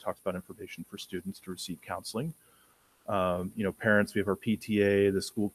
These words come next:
site council, um, tutorials on how to use Google Classroom so parents can help their students, uh, function and work with their homework and such. Um, so we continue to, you know, review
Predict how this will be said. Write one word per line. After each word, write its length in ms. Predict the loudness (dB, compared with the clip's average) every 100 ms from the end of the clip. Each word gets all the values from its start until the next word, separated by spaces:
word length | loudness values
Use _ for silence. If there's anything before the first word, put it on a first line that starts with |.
| _
site 300 | -4 -2 -2
council, 720 | -2 -2 -2 0 2 2 -2 -8 _ _ _
um, 240 | -2 -2 -2
tutorials 580 | -6 4 6 8 4
on 60 | 0
how 220 | 0 0
to 40 | 2
use 200 | -2 -4
Google 260 | -6 -6
Classroom 560 | -4 -4 -4 -6 -6 -6
so 140 | -8
parents 340 | -8 -8 -8 -12
can 120 | -12
help 200 | -12 -12
their 80 | -14
students, 540 | -12 -14 -14 -18 -16 -12 -8
uh, 140 | -8 -6
function 380 | -6 -6 -8 -12
and 120 | -8
work 140 | -8 -8
with 120 | -8
their 120 | -6 -6
homework 400 | -6 -8 -12 -16
and 120 | -20
such. 380 | -16 -14 -14 -18 _ _ _ _ _ _ _ _ _ _ _ _ -20 _ -20 -20 -20 -6
Um, 380 | 2 4 4 2
so 160 | 4 8
we 140 | 8
continue 320 | 6 10 12
to, 320 | 12 12 12 8
you 60 |
know, 140 | 6 8
review 640 | 8 6 8 8 6 2